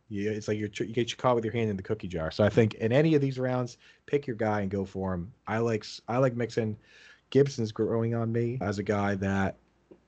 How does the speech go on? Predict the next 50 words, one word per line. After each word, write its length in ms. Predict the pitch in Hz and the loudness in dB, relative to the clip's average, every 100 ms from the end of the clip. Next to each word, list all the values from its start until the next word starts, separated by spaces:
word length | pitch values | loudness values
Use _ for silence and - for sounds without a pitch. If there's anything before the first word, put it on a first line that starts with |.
| - - | -20 -8
you 140 | 113 104 | 0 2
know, 80 | |
after 240 | 95 98 101 | 2 0 0
I 40 | |
take 200 | 98 90 | 0 2
Mixon 420 | 110 - 110 101 | 2 4 0 0
in 80 | 95 | -2
the 180 | 95 92 | -2 -4
next 280 | 87 101 - | -2 -2 2
rounds, 300 | 107 101 98 | 2 2 2
I 80 | 95 | 0
look 240 | 98 98 | 0 0
and 100 | 98 | -2
see 320 | - 107 95 - - - - | -2 -2 -2 -6 -18 -20 -20
who 220 | - 127 113 | 4 6 8
I 80 | |
think 240 | 104 113 98 | 6 0 2
could 160 | 110 | 2
have 280 | 110 104 95 - - | 4 2 0 -10 -12
super 380 | - 117 107 | -2 0 2
high 220 | 107 104 107 | 2 2 2
upside. 460 | - 113 110 110 - | 0 0 2 2 2
You 80 | 113 | 4
know, 80 | |
I 80 | 107 | 6
also 240 | 123 127 123 | 4 2 2
like 180 | 123 | 2
Clyde 280 | 120 110 117 | 2 0 2
Edwards-Helaire 680 | 117 113 110 107 98 104 95 _ _ _ | 2 0 -4 -4 -4 -4 -8 _ _ _
because 460 | 101 101 92 - _ - - _ | -4 -2 -2 -6 _ -20 -20 _
we're 80 | 101 | 0
talking 300 | 113 110 107 | 0 0 -2
about 320 | 101 95 92 | -2 -2 -2
a, 180 | 101 98 - | -4 -6 -4
you 140 | 107 | -6
know, 100 | 87 | -4
a 60 | 90 | -4
rookie, 520 | 90 123 127 117 120 | 0 0 0 -2 -6
struggled 380 | - - 117 110 | -4 0 2 2
in 60 | 95 | 2
pass 260 | 117 113 | 0 -2
blocking 380 | - 110 107 113 | 2 2 2 -2
a 40 | 107 | 0
little 180 | 110 | 0
bit. 360 | 104 110 110 - | 4 4 4 0
They 100 | 95 | -4
brought 320 | 90 104 107 | 2 4 6
in 340 | 107 104 104 101 - - - _ _ | 6 4 0 -6 -12 -20 -20 _ _
Le'Veon 320 | 107 101 95 | 2 2 2
Bell, 600 | 90 113 113 113 113 113 | 4 4 6 6 4 0